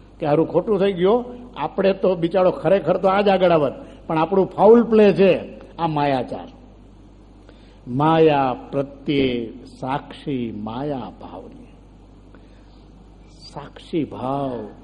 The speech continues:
પોતાની જાત પ્રત્યે જુદો થઈ જા, શરીરથી, દેહથી, કર્મના ઉદયથી ચાલતા વ્યવહારનો તો સાક્ષી બન, એટલે જ જ્ઞાનીઓ કહે છે આત્મનિરીક્ષણ કરો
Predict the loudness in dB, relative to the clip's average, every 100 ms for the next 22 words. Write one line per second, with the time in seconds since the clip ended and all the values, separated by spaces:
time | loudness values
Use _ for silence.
0 | -20 -20 -20 -20 -20 -20 -20 -20 -6 -4
1 | -2 -2 0 -2 0 0 0 -2 -6 -4
2 | 0 -2 0 2 6 6 4 0 4 4
3 | 4 2 -4 -12 -18 -18 -18 -18 -20 0
4 | 4 6 4 2 0 0 0 -2 4 6
5 | 6 4 -2 -2 -4 -2 0 2 0 0
6 | 0 -2 2 2 2 -2 -4 -2 -2 0
7 | 0 2 2 4 4 4 6 6 8 6
8 | 6 4 4 -2 -12 -2 0 0 -2 -4
9 | -6 -2 2 6 6 4 0 -8 -12 -4
10 | -2 4 6 6 2 0 0 2 2 0
11 | -2 -2 2 2 0 -8 -6 0 0 2
12 | 2 6 6 4 0 0 2 2 0 -2